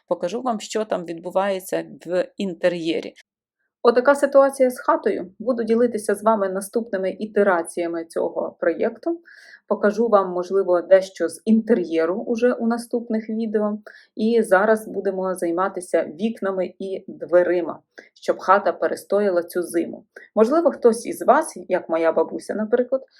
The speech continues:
скаже те, що це нераціонально вкладати сили, ресурси зараз у подібні проєкти. Але моя думка тут така, що, м, росіяни хочуть, щоб нас не існувало,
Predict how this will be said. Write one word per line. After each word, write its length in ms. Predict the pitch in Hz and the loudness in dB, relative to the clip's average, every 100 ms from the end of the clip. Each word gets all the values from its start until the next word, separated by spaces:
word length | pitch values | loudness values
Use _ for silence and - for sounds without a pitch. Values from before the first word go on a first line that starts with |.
| _ - | _ -20
скаже 460 | - 233 247 226 | -2 2 4 4
те, 380 | 214 214 202 196 | 2 2 4 2
що 420 | 196 - 202 190 | 0 -4 0 2
це 340 | 185 - 233 262 | 2 2 0 2
нераціонально 1300 | 196 196 220 196 190 - 190 190 180 170 165 165 165 _ | 0 2 4 2 0 0 0 2 -2 0 -2 -4 -6 _
вкладати 760 | 185 185 185 170 - 170 165 160 _ _ | 4 6 4 2 2 2 0 -2 _ _
сили, 600 | - 254 277 262 220 208 214 - | 2 6 8 8 6 4 -4 -6
ресурси 880 | - 175 - 262 269 - 226 208 214 _ - | -2 -2 0 0 0 2 2 2 -2 _ 0
зараз 420 | 202 233 208 - | 4 4 2 -2
у 80 | 185 | -4
подібні 420 | 185 185 202 185 | -2 -2 -2 -4
проєкти. 600 | 180 185 165 - - - - - _ | -2 0 0 -4 -8 -12 -14 -20 _
Але 420 | - 190 196 247 240 | 0 2 6 4 4
моя 440 | 214 220 247 339 | 4 4 4 4
думка 460 | 269 202 302 302 226 | 0 -4 -2 0 0
тут 260 | 240 233 | 0 -2
така, 340 | 220 220 - - | -4 0 0 -2
що, 280 | - 180 | -4 0
м, 320 | 180 170 - - - - 170 | 2 2 -4 -12 -12 -8 -2
росіяни 600 | 185 - 220 302 370 277 | -2 -2 4 4 4 0
хочуть, 460 | - 277 302 254 | 4 4 4 0
щоб 300 | - - 180 | -4 -2 0
нас 300 | 196 233 226 | 2 0 0
не 80 | 196 | -8
існувало, 800 | - - - 175 160 156 165 | -8 -10 -8 -4 -2 -2 -2